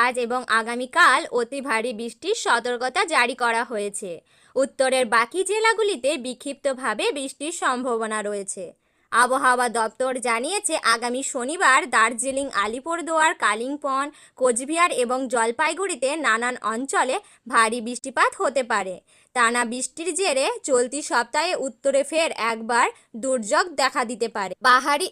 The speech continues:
এলাকায় ধস নামার সম্ভাবনা রয়েছে বলে জানিয়েছে আবহাওয়া দপ্তর। তো বন্ধুরা, এই ছিল আজকের গুরুত্বপূর্ণ আপডেট। এই রকম গুরুত্বপূর্ণ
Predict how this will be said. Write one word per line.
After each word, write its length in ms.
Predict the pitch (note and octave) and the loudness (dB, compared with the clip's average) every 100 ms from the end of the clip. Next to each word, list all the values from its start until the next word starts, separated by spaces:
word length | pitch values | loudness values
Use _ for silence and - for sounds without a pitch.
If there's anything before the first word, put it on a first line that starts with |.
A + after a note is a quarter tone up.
| A#3+ | 0
এলাকায় 460 | A#3 C4+ F4 D#4 G#4+ F4 | 2 0 0 0 0 2
ধস 220 | C#4 A#3+ C#4 | 2 0 -2
নামার 300 | C#4 F4 B4 | 0 0 0
সম্ভাবনা 520 | D4 C4 C#4+ C#4 C#4+ D4+ | 0 0 0 -2 -2 0
রয়েছে 440 | B3 A#3 D4 D#4+ D#4 D#4+ | 0 2 0 0 -2 0
বলে 200 | A#3 A#3+ A#3+ | 0 0 -2
জানিয়েছে 580 | A#3+ G#3+ C#4 G4 - C#4 B4+ - | -2 -2 -2 -4 0 0 0 2
আবহাওয়া 420 | A#3 C4 C4+ A3+ A3 | 2 2 2 2 0
দপ্তর। 520 | G3+ G3 _ G3 E3+ - _ _ - | 0 -4 _ -8 -8 -10 _ _ -2
তো 60 | F#4+ | 0
বন্ধুরা, 500 | G4+ G#4 G4+ G4 C4 G3 - _ - | 2 2 2 2 2 2 -2 _ -4
এই 160 | A#3 B3 | 0 0
ছিল 180 | - C#4 C#4+ A3 | -2 -2 0 0
আজকের 320 | A3 - A4+ | -2 -4 -2
গুরুত্বপূর্ণ 600 | D#4 C#4+ C4+ D4 D4+ E4+ F4+ A#3+ | -2 -2 -2 -4 -4 -2 0 2
আপডেট। 360 | A#3+ G3 G3+ F#3 _ _ - | 2 0 -6 -6 _ _ -6
এই 180 | A#3+ B3 | 2 4
রকম 260 | C4 C4+ C4 | 4 0 0
গুরুত্বপূর্ণ 540 | C4 B3+ D4+ D#4 F4 | 2 2 0 -4 -2